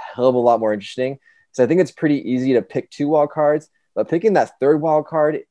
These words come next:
is really difficult because there's arguably five or six teams in each league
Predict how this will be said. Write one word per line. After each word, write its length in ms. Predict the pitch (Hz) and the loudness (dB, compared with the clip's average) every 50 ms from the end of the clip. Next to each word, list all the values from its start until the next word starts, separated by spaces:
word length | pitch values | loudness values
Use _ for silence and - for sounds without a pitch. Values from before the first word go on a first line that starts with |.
| _ _ _ _ _ _ - | _ _ _ _ _ _ -8
is 140 | 135 120 120 | -8 -6 -6
really 520 | 113 107 120 139 156 180 185 175 156 139 | -8 -8 -4 0 4 6 8 8 8 6
difficult 540 | 113 123 131 120 - 113 - 117 110 101 - | 6 4 2 2 2 -2 -4 -2 -2 -2 -2
because 300 | 117 107 - 135 113 113 | -4 -4 -2 -2 0 2
there's 180 | 131 151 139 - - - | 4 2 2 2 0 0
arguably 460 | 120 131 135 131 127 131 120 120 107 | 2 2 2 2 0 -2 -2 -4 -4
five 280 | - - 120 123 131 131 | -2 0 2 2 2 2
or 80 | 131 | 0
six 240 | 123 - 131 104 - - | -4 -6 -8 -10 -10 -12
teams 460 | - 131 113 110 107 104 104 - - - | -14 -10 -8 -8 -8 -8 -10 -12 -14 -14
in 160 | 113 110 - - | -14 -14 -10 -6
each 240 | 156 160 139 - - | -4 -4 -4 -4 -6
league 440 | 120 123 131 117 110 107 98 - | -6 -4 -2 -2 -2 -2 -4 -8